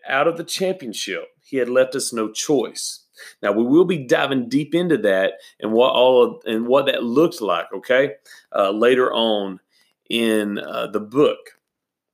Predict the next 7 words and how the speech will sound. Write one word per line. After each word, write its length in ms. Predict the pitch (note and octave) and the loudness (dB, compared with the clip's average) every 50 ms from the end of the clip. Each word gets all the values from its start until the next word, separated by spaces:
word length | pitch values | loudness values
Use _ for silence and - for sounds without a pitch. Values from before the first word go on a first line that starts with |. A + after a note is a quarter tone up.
| _ _ _ _ _ _ _ _ _ _ _ _ _ _ - - - - - - - | _ _ _ _ _ _ _ _ _ _ _ _ _ _ -20 -20 -20 -20 -12 -4 0
There's 180 | C#3 C#3 A#2+ | 2 2 2
a 60 | G#2 F#2+ | 2 -2
time-honored 580 | - - D#3 D#3 F3+ G3+ G3 F#3+ F#3 G3 F#3 | -2 0 0 0 2 2 2 2 2 2 0
tradition, 560 | - F#3+ F3 D3 F3 G3 G3 - - - - _ _ _ _ | -2 -6 -4 -2 0 0 0 0 -2 -8 -10 _ _ _ _
the 80 | - - | -20 -8
prologue 600 | - - C3+ B2 A#2+ A#2 A2 G#2 G2+ - - - | 0 2 2 4 4 4 2 2 2 -2 -8 -16
continues, 720 | - - G#2+ - - A#2 A2 G#2 G2+ G#2+ A#2 A#2+ - - | -14 -14 -12 -10 -8 -8 -8 -8 -8 -10 -10 -12 -14 -16